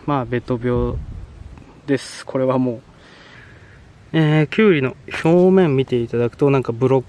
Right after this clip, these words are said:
ク状というか、まあ、四角くなってたりとか、いろんな形の、まあ、溝みたいなものが葉脈に沿ってこう、ポツポツとあると思うんですけど、その形通りに、えー、ちょっと病斑というか、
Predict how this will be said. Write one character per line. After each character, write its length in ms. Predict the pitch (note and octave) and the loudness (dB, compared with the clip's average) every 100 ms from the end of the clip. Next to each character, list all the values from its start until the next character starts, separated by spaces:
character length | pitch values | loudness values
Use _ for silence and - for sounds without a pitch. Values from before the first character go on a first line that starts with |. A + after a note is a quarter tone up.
| - | -4
ク 120 | C3+ | -4
状 200 | B2 B2 | 0 0
と 120 | - | 0
い 60 | A#2 | -6
う 40 | |
か、 300 | - - - - | -6 -12 -14 -10
ま 80 | - | -6
あ、 40 | D#3 | -6
四 120 | - | -2
角 320 | D#3 - C#3+ - - | -2 0 -2 -4 -8
く 200 | C3+ C3+ | -2 0
な 140 | C3 | 0
っ 20 | |
て 160 | B2 - | -2 -8
た 120 | - | -12
り 80 | C3 | -14
と 120 | - | -10
か、 80 | B2+ | -6
い 60 | C3 | -2
ろ 120 | C3 | 0
ん 80 | C3+ | 0
な 120 | B2 | -2
形 400 | A#2 A#2 - B2+ | -4 -6 -6 -4
の、 200 | C3 B2+ - - - - - - - - | -4 -4 -10 -20 -20 -20 -20 -20 -20 -4
ま 60 | F#3+ | 0
あ、 0 | |
溝 320 | C#3+ D3+ E3+ | 0 0 2
み 140 | E3 | 2
た 80 | C#3 | 2
い 60 | A#2 | -4
な 80 | |
も 120 | B2+ - | -8 -12
の 80 | - | -14
が 80 | - - - | -16 -16 -4
葉 200 | C#3+ C#3+ | 0 0
脈 240 | C#3+ B2+ | 0 0
に 60 | B2+ | -2
沿 180 | - B2+ | -2 -8
っ 20 | |
て 140 | - | -8
こ 180 | - - - | -14 -16 -18
う、 40 | - - - | -20 -10 -6
ポ 100 | C3+ | -6
ツ 80 | |
ポ 100 | - | -6
ツ 100 | B2 | -8
と 120 | C3 B2+ | -6 -6
あ 20 | |
る 80 | A#2+ | -6
と 80 | |
思 80 | A#2+ | -8
う 40 | B2 | -10
ん 20 | |
で 60 | |
す 80 | - | -16
け 40 | - | -20
ど、 60 | - - - - - - - | -20 -20 -20 -20 -20 -20 -2
そ 120 | F3+ | 2
の 100 | F#3+ | 4
形 1120 | F#3 F3+ E3+ - E3+ E3 E3 D#3+ D#3+ D3+ D3 C#3 | 2 0 -2 -2 -2 0 0 0 -2 -4 -6 2
通 280 | G3+ F3 D#3+ | 2 4 2
り 120 | E3 | 2
に、 240 | G3 G3+ - - - | 4 2 -2 -18 -4
え 280 | D3 C3+ B2+ | -2 0 0
ー、 20 | |
ち 100 | C#3 | -2
ょ 20 | |
っ 40 | |
と 100 | B2 A#2+ | -4 0
病 220 | C3 C3 | 2 2
斑 240 | C3+ B2+ | 0 -2
と 100 | - | -2
い 40 | C3 | -10
う 40 | |
か、 160 | - | -10